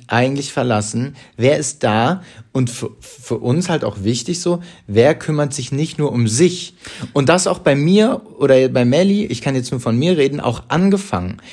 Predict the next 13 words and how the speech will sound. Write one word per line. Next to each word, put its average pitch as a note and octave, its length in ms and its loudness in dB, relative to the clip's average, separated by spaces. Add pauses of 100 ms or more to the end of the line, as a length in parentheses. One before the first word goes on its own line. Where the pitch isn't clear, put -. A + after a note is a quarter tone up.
(140)
Ich E3 200 0
hab G#3 160 2
extrem E3+ 560 0
viel F3+ 400 2
nach D3 240 2
der C3+ 140 -2
Examenszeit B2 880 0 (500)
bei A2+ 120 2
mir D3 240 2
jetzt D3+ 320 0
gemerkt, D3+ 560 0 (280)
wie C#3 320 2
viel F3+ 680 2